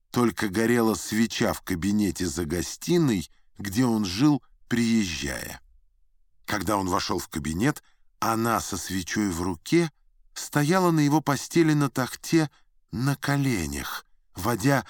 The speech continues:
горящей свечой по бревенчатой стене. Увидав его, она сунула свечу на ночной столик и, соскочив, кинулась вон. "Что такое?" — сказал он,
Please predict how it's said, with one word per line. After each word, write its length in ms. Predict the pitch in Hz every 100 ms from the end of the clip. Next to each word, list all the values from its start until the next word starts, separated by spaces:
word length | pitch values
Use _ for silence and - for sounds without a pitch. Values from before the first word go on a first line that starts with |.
| - _
горящей 840 | 78 90 127 135 113 82 - - 92
свечой 720 | - 98 107 - 190 196 170 _ _ _
по 120 | 147
бревенчатой 680 | 127 139 160 165 - 143 147
стене. 540 | - - 127 98 71 - _ _ _ _ _ _ _ _ _ _ _
Увидав 580 | 147 143 143 127 185 185
его, 360 | 127 120 117 - _ _ _
она 300 | - 151 151
сунула 560 | 143 - 165 147 127 123
свечу 460 | - 135 139 147 135
на 140 | 127
ночной 420 | 131 123 139 131
столик 520 | 120 - 208 151 - - - -
и, 120 | 165
соскочив, 680 | - 151 - 156 - 220 - - -
кинулась 480 | 208 185 160 -
вон. 280 | 98 95 90 - _ _ _ _ _ _ _ _ _ -
"Что 320 | - - 95
такое?" — 560 | 76 - 73 69 67 - _ _ -
сказал 500 | - 131 90 101 107
он, 160 | 123